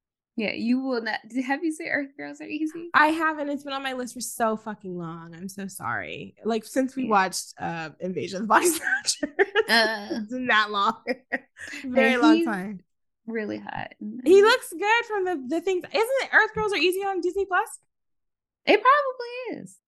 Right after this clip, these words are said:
Speaker 2: Oh, it's on Tubi. Tubi. Tobias, sponsor us. You
Speaker 1: <laughs>
Speaker 2: are
Speaker 1: Tubi has everything.
Speaker 2: Tubi, sponsor us. We are giving you, we are sending people to your site on every single episode.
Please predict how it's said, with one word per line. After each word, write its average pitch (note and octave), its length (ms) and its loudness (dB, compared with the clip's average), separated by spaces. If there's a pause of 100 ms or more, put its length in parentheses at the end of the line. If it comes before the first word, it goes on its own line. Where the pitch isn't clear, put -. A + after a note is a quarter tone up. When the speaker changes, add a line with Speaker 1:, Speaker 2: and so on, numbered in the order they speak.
(280)
Speaker 2:
Oh, - 100 6
it's B4 300 0
on F#4+ 100 2
Tubi. F3+ 320 0 (360)
Tubi. C4+ 1200 0 (260)
Tobias, B3 920 4
sponsor C4 640 4
us. G#3 480 2
You B3 200 2
Speaker 1:
<laughs> F#4 180 8
Speaker 2:
are - 340 8
Speaker 1:
Tubi A4 400 2
has C#4+ 240 0
everything. D3 600 -6 (180)
Speaker 2:
Tubi, G#3+ 200 -4
sponsor F#3+ 440 -4
us. E3 160 -6
We G#3+ 100 -4
are G3+ 60 -4
giving F#3 280 -6
you, F3 380 -6 (340)
we C#4 140 2
are B3+ 80 2
sending D4 400 0
people B3+ 280 -4
to A#3+ 140 -6
your A3+ 200 0
site A3+ 360 2
on G#3 200 2
every C4 320 2
single C4 260 -2
episode. G#3 640 -2